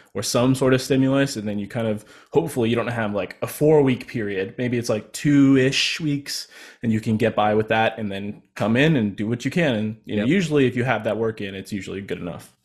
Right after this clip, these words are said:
Speaker 2: Yeah. And it helps, it helps that he's so polished too, because, like,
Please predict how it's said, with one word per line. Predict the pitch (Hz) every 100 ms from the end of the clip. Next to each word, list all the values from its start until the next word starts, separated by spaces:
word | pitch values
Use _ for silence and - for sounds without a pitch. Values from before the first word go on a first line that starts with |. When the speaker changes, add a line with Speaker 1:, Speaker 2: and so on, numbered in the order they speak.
| -
Speaker 2:
Yeah. | 85 - - -
And | 135
it | 131
helps, | 165 165 -
it | 139
helps | 123 147 -
that | 123
he's | 110
so | - 117
polished | - 98 101 120 117 - - -
too, | 110 131 151 _ _ _ _ -
because, | 127 107
like, | 101